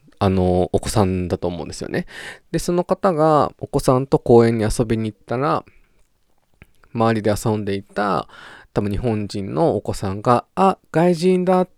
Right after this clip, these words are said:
言ったシチュエーションについて、Twitterでつぶやいてらっしゃっていて、その、外国、外国人だ、外人だって言われるのが、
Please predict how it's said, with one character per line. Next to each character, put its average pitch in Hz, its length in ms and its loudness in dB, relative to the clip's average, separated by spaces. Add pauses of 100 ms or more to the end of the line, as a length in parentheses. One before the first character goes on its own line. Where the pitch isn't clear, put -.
言 110 100 -6
っ - 20 -10 (220)
た 123 320 4 (480)
シ - 120 -12
チ - 100 0
ュ 165 40 4
エ - 20 4
ー - 20 -2
シ - 120 -2
ョ 190 40 0
ン 185 40 0
に 180 60 -4
つ - 160 -2
い 220 80 -2
て、 180 300 0
Twitter 117 600 0
で 104 440 0
つ 110 160 -6
ぶ 113 80 2
や 110 60 6
い 104 40 2
て - 100 -6
ら - 100 -2
っ - 40 -10
し - 100 -10
ゃ 82 40 -8
っ - 20 -8
て - 180 -12
い - 60 -12
て、 78 340 -8 (880)
そ - 160 -6
の、 117 960 2 (540)
外 196 340 4
国、 - 220 -2 (220)
外 175 200 6
国 202 300 0
人 127 200 2
だ、 95 140 2
外 127 280 2
人 139 200 -2
だ 143 120 2
っ - 40 2
て - 120 -20
言 113 120 4
わ 127 80 8
れ 143 60 4
る 147 80 2
の 135 180 0
が、 160 380 2